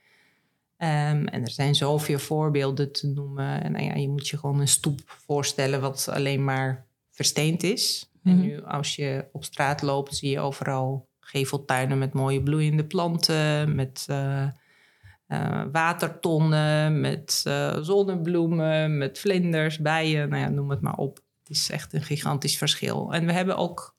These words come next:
Speaker 1: ehm, bijvoorbeeld een grote vlindertuin aangelegd. Dat is nog niet zo lang geleden. En dat was gewoon een plein met tegels. En verder was er niks. En dat is nu een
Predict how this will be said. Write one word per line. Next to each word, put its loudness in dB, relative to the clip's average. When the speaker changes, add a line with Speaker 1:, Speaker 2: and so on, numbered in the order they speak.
Speaker 1:
ehm, -2
bijvoorbeeld -8
een 0
grote 0
vlindertuin 0
aangelegd. -2
Dat -6
is -6
nog -2
niet 0
zo -2
lang 2
geleden. -2
En 2
dat -2
was 0
gewoon 0
een 0
plein 2
met -6
tegels. -4
En -10
verder -2
was -2
er -2
niks. -8
En -6
dat -8
is -8
nu 0
een -2